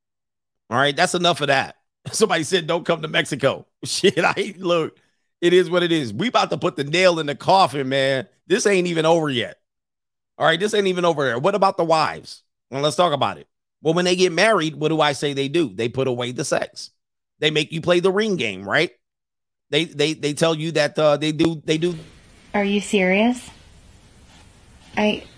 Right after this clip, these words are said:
Speaker 2: I, I had a chili dog for lunch, okay? I'm a little bloated.
Speaker 1: So all of what they've done from, eh, we've already had it. As, as young as eleven, thirteen, all the way up to thirty,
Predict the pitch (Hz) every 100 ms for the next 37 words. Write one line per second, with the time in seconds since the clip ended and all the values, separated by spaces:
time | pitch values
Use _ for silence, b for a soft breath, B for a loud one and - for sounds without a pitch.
0 | - 208 214 - 214 214 233 226 202 185
1 | 180 143 143 - 151 139 - - - -
2 | - 175 185 180 208 - - 190 185 185
3 | 190 180 160 135 110 160 - - - -
4 | - - - - - _ _ _ _ _
5 | - - 196 185 180 - - 180 233 262
6 | 226 233 233 208 196 151 185 175 151 -
7 | 147 131 131 - _ - 151 - 151 190
8 | 233 175 190 175 143 156 120 90 127 127
9 | - 147 143 123 175 247 233 180 165 190
10 | 196 196 170 180 165 170 160 160 170 196
11 | 214 220 208 202 160 180 - 190 190 196